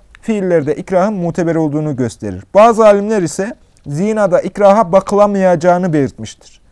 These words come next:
Bunlar da putlara secde konusunda, e, başkaları da putlara secde konusunda bunu geçerli saymamıştır. Putlara secde bilindiği üzere Allah ile kul arasındaki bir ameldir.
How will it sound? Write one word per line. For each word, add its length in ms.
Bunlar 360
da 80
putlara 420
secde 340
konusunda, 580
e, 380
başkaları 540
da 80
putlara 460
secde 320
konusunda 500
bunu 200
geçerli 380
saymamıştır. 800
Putlara 420
secde 500
bilindiği 340
üzere 380
Allah 300
ile 140
kul 300
arasındaki 540
bir 200
ameldir. 640